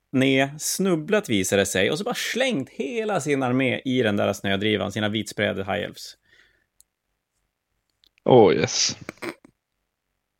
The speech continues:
Speaker 1: Ja, ja. Man får ju inte skratta åt andras olycka. Men det var väldigt, väldigt svårt att låta bli.
Speaker 2: Ja, folk har ju, eh, sluta-, <laughs> slutat med hobbyn för mindre, känns det som.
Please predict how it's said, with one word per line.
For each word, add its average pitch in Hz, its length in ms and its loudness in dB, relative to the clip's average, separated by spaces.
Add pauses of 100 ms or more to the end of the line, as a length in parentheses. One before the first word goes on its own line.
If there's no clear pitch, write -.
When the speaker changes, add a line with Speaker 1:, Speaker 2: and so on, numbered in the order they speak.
(880)
Speaker 1:
Ja, 117 120 0 (560)
ja. 95 380 -4 (880)
Man 127 180 2
får 151 400 -2
ju 123 80 2
inte 92 200 -6
skratta 95 360 -8
åt 95 120 -8
andras 98 320 -8
olycka. 101 480 -10 (1300)
Men 240 140 -8
det 247 60 2
var 233 180 0
väldigt, 156 340 2
väldigt 117 200 2
svårt 98 180 0
att 95 60 -6
låta 95 200 -8
bli. - 120 -16 (1400)
Speaker 2:
Ja, - 140 4
folk 110 320 6
har 98 180 10
ju, 90 300 6
eh, - 400 -4
sluta-, 92 640 2
<laughs> - 60 -6
slutat 117 540 4
med 107 100 6
hobbyn 101 300 6
för 98 100 -2
mindre, 101 340 -2
känns - 280 -2
det - 60 -4
som. 101 100 -6